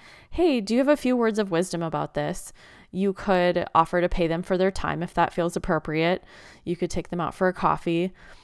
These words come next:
whatever feels right to you. But there are people you can ask. There are online groups and communities about just about anything that you can think of. And those are great places to ask questions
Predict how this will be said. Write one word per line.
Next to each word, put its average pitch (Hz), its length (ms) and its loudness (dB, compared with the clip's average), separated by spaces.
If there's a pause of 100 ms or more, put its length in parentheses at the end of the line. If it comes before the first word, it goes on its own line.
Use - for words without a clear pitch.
(140)
whatever 170 360 2
feels 180 300 0
right 170 200 0
to 220 140 0
you. 170 400 2 (520)
But 202 380 2 (680)
there 262 200 4
are 370 60 0
people 330 320 2
you 262 120 0
can 254 200 -2
ask. 175 500 -2 (260)
There 202 160 2
are - 180 -2
online 202 420 0
groups 185 360 -4
and 202 160 -2
communities 175 840 -4 (720)
about 175 460 0
just - 480 -2
about 214 260 2
anything 180 640 -4 (140)
that - 140 -6
you - 80 -6
can 175 180 -6
think 160 260 -6
of. 165 380 -4 (180)
And 175 140 -4
those 185 180 0
are 196 80 4
great 180 300 0
places 196 440 -2
to - 120 2
ask 170 260 -4
questions 160 760 -6